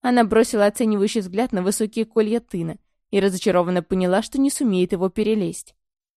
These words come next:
"А вдруг где-то есть лаз?" мелькнуло у нее в голове. И, преодолевая страх, девочка решилась поискать. В ближайших трех саженях вокруг чистокола,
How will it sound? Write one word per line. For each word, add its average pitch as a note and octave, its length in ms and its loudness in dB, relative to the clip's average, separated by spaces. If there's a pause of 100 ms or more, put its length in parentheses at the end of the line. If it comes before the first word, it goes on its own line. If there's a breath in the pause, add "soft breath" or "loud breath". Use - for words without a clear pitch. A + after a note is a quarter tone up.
(440)
"А G#3 140 0
вдруг D4+ 280 0
где-то C#4+ 240 -2
есть C4 300 -4
лаз?" D4 480 -2 (300)
мелькнуло G#3+ 460 2
у F#3+ 80 4
нее G3+ 240 2
в E3 80 -6
голове. G3 480 0 (380)
И, B3 60 -4
преодолевая A3+ 580 4
страх, F#3+ 380 -2
девочка G#3 400 -2
решилась G#3 380 -2
поискать. - 600 -8 (540)
В - 40 -6
ближайших C#4 460 2
трех G3 220 0
саженях G3+ 500 0
вокруг B3+ 320 -2
чистокола, B3 680 -2